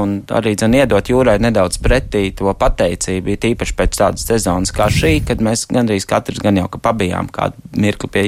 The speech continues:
jūras. Un tādēļ mēs arī, dzen, eh, katru septembra sestdienu,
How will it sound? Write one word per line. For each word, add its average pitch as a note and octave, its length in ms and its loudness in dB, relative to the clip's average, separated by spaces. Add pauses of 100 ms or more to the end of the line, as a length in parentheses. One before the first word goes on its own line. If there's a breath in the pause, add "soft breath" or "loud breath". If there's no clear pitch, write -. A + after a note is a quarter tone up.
jūras. F3+ 240 0 (320 loud breath)
Un C3+ 140 4
tādēļ D#3+ 340 4
mēs D3+ 400 2
arī, D3 260 2
dzen, C3+ 380 4
eh, A#2 300 2
katru C#3 260 0
septembra G#2 480 0
sestdienu, F3+ 720 0